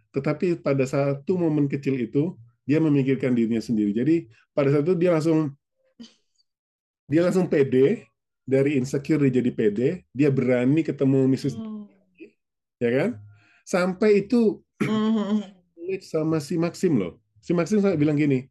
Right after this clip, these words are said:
Speaker 1: "You know why I married you? Because you're so innocent, bla bla bla." And
Speaker 2: Oh, iya, iya, aku ingat itu, heeh.
Speaker 1: Yes, and that
Speaker 2: Aku,
Speaker 1: woman
Speaker 2: aku
Speaker 1: is,
Speaker 2: ingat itu.
Speaker 1: and that woman is gone. Itu yang
Speaker 2: Hmm.
Speaker 1: sama si Maxim.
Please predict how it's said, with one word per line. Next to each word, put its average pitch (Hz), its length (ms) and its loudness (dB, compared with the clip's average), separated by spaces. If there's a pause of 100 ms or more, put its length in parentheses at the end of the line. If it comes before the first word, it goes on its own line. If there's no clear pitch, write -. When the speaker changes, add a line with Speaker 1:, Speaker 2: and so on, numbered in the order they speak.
(1160)
Speaker 1:
"You 131 160 0
know 196 220 2
why 175 100 0
I 139 220 -4
married 135 500 0
you? 151 300 2 (420)
Because 139 380 -2
you're 143 180 2
so 151 380 -8
innocent, 139 580 0
bla 117 140 -2
bla 120 160 2
bla." 104 260 -2 (680)
And 151 160 2
Speaker 2:
Oh, 269 260 4
iya, 208 220 0 (100)
iya, 180 160 -2
aku 180 220 -10
ingat 208 260 -6
itu, 190 160 -6
heeh. 196 340 -6 (380)
Speaker 1:
Yes, 139 300 -2
and 165 160 2
that 180 160 0
Speaker 2:
Aku, - 100 -12
Speaker 1:
woman 170 160 -2
Speaker 2:
aku 156 80 2
Speaker 1:
is, 214 80 -2
Speaker 2:
ingat 208 160 -12
itu. 175 200 -12 (840)
Speaker 1:
and 170 160 0
that 208 160 0
woman 175 320 0
is 151 100 -2
gone. 127 460 -2 (800)
Itu 185 240 0
yang 175 80 0
Speaker 2:
Hmm. 160 260 -10
Speaker 1:
sama 135 300 -6
si 127 180 -2
Maxim. 117 380 -2